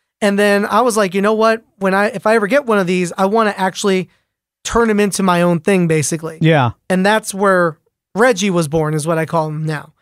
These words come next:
Speaker 1: So he's, his full name is Reginald Gregorio Viridian.
Speaker 2: I like
Speaker 1: But
Speaker 2: that.
Speaker 1: but it's short, but Reggie for short.
Speaker 2: Yeah,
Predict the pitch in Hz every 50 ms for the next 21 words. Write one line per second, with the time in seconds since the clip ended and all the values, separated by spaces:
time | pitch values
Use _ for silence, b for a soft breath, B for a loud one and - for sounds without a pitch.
0 | _ _ _ _ _ - 175 170 165 160 139 170 220 226 233 202 185 - - -
1 | 208 208 - - - 247 254 254 247 240 226 220 214 214 214 196 190 180 156 -
2 | _ _ _ _ _ _ _ 170 190 220 220 220 277 269 277 277 262 208 180 160
3 | 196 202 180 147 180 196 208 214 220 220 214 208 202 196 170 185 175 175 190 190
4 | 170 165 156 147 147 143 127 - _ - 156 170 202 233 247 - 190 160 135 120
5 | 123 - _ _ - 202 208 208 190 - - - - 226 220 226 240 202 190 185
6 | 175 165 180 170 156 180 165 - 175 - - 190 165 - - - 160 165 185 180
7 | 147 117